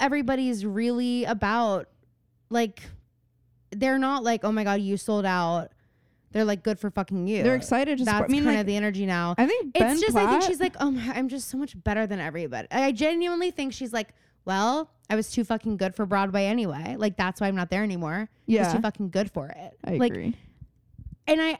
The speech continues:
Speaker 1: understand that maybe music is really at its core what you've always wanted to do and what you wanna be doing, and that is fine. But you need to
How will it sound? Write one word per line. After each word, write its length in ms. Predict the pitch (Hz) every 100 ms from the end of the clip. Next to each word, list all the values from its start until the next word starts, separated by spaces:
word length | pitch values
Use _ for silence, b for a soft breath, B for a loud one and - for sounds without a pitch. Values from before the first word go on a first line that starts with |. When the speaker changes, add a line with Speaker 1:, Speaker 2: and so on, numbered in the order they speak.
| -
Speaker 1:
understand 560 | 294 330 320 285 262
that 80 | 254
maybe 240 | 233 233
music 440 | 226 214 214 202 208
is 140 | 175
really 360 | 180 208 202 202
at 240 | 202 190 - -
its 220 | 202 -
core 320 | - - 208
what 120 | 190 180
you've 160 | 196
always 360 | 170 175 185 175
wanted 400 | 175 170 170 165
to 100 | -
do 360 | 165 160 151 147
and 180 | 170
what 140 | 175 160
you 100 | 180
wanna 180 | 175 165
be 120 | 170
doing, 240 | 160 156
and 80 | 156
that 180 | 156 165
is 160 | 170
fine. 680 | - - - 185 156 78 - - b b b
But 140 | - 208
you 120 | 220
need 200 | 220 220
to 560 | - 240 226 220 220